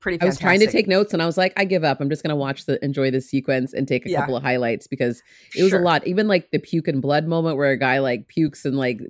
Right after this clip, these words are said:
Speaker 2: bleeds at the same time. I mean, that you're getting everything in this
Speaker 1: Mm-hmm.
Speaker 2: sequence.
Speaker 1: Yeah, yeah. So first, f-, first five minutes, you go, "Oh, oh, it's a five. It's a five for gore right off the bat." So sorry if it's a spoiler for you kids, but there we are.
Speaker 2: It's a full
Speaker 1: So
Speaker 2: five, yeah.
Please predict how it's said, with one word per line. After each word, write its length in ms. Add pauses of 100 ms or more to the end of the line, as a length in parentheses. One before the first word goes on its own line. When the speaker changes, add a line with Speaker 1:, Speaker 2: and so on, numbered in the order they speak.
(160)
Speaker 2:
bleeds 260
at 100
the 60
same 280
time. 360
I 60
mean, 140
that 100
you're 140
getting 340 (140)
everything 800 (320)
in 160
this 0
Speaker 1:
Mm-hmm. 80
Speaker 2:
sequence. 100 (960)
Speaker 1:
Yeah, 140
yeah. 140
So 180
first, 400
f-, 80
first 300
five 160
minutes, 180
you 60
go, 100
"Oh, 300
oh, 140
it's 120
a 60
five. 320 (100)
It's 160
a 60
five 260
for 100
gore 280
right 180
off 160
the 60
bat." 260
So 160
sorry 240
if 80
it's 120
a 100
spoiler 340
for 140
you 80
kids, 260
but 260
there 300
we 120
are. 160
Speaker 2:
It's 120
a 60
full 200
Speaker 1:
So 100
Speaker 2:
five, 220
yeah. 280